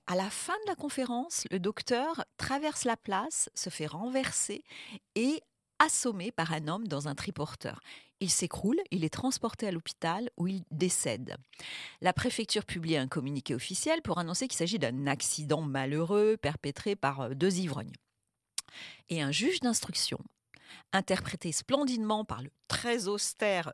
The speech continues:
Jean-Louis Trintignant, est chargé de l'enquête. Il n'a aucune sympathie pour les progressistes et pourtant, il mène l'enquête avec intégrité et il se rend compte très rapidement que l'accident n'en est pas un, que c'est un assassinat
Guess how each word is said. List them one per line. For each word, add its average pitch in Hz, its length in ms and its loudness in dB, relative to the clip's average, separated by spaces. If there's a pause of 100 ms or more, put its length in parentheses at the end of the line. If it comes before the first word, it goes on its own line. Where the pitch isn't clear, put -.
Jean-Louis 196 440 0
Trintignant, 196 680 0 (140)
est 170 80 -4
chargé 190 400 0
de 196 60 -2
l'enquête. - 460 -4 (500)
Il 240 120 4
n'a 233 120 8
aucune 359 260 0
sympathie 254 460 2
pour 185 160 2
les 175 120 4
progressistes 190 720 2 (140)
et 381 220 12
pourtant, 233 440 0 (280)
il 196 180 2
mène 285 340 2
l'enquête 247 520 0
avec 175 280 -2 (100)
intégrité 190 760 -2 (140)
et 254 60 6
il 269 100 4
se - 160 2
rend 247 320 2 (480)
compte 370 380 -4
très 311 200 2
rapidement 285 400 2 (360)
que - 120 0
l'accident 208 440 2
n'en 165 160 0
est 185 80 2
pas 190 300 4
un, 165 120 0 (360)
que - 60 -2
c'est 147 80 0
un 139 140 2
assassinat 180 600 0